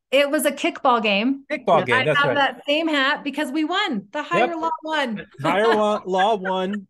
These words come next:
Speaker 2: uh, ten to nine in extra innings. And I tell people I was the ump, you know, and I say,
Speaker 1: Yep.
Speaker 2: "Well,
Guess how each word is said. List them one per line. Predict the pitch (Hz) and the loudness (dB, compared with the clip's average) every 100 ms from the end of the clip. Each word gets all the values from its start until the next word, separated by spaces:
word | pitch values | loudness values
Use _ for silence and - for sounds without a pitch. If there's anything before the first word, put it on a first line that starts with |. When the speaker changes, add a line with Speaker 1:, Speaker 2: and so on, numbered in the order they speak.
| - | -4
Speaker 2:
uh, | 147 143 | -4 -4
ten | - 185 208 | -6 -8 -6
to | 208 | -6
nine | 190 175 180 185 | -6 -8 -8 -10
in | 160 | -8
extra | 156 170 - 214 | -8 -10 -8 -8
innings. | - 175 170 185 233 208 | -4 -4 -4 -6 -8 -8
And | 156 | -6
I | 156 | -6
tell | 170 190 | -4 -6
people | 190 185 175 | -6 -8 -2
I | 160 165 | 0 0
was | 160 | -4
the | 151 190 | -6 -4
ump, | 247 - | -4 -6
you | 147 | -8
know, | 147 151 | -4 -4
and | 143 | -4
I | 147 | -6
say, | 147 165 | -8 -10
Speaker 1:
Yep. | 156 | -6
Speaker 2:
"Well, | 202 220 208 | -2 0 -2